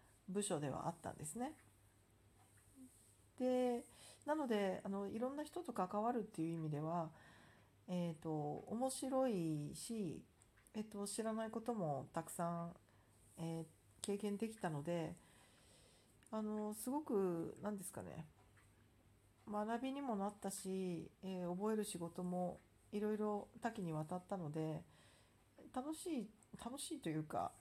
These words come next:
楽しいってウェイっていう楽しさではないんですが、あの、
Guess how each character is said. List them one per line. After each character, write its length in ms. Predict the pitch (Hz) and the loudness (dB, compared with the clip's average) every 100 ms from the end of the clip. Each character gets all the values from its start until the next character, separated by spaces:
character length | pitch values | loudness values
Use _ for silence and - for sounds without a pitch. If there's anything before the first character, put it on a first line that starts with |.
| - - - - | -20 -20 -12 -4
楽 160 | 233 262 | -2 0
し 160 | 330 | 0
い 20 | |
っ 40 | 294 | 0
て 200 | - 196 | 2 4
ウ 60 | |
ェ 240 | 220 240 240 | 6 6 6
イ 20 | |
っ 20 | - | 2
て 100 | 175 | -2
い 40 | |
う 40 | 170 | 0
楽 180 | 170 175 | 0 0
し 340 | - 214 208 | 0 0 0
さ 200 | 202 185 | 0 2
で 100 | 156 | 4
は 160 | 156 156 | 2 4
な 160 | 160 | 2
い 40 | 170 | 2
ん 60 | 156 | 0
で 120 | 156 | -4
す 140 | - | 0
が、 220 | 220 233 - - - - - - - | 4 4 2 -10 -20 -20 -20 -20 -8
あ 100 | - | -2
の、 640 | 208 202 208 202 196 190 | 0 2 2 4 2 0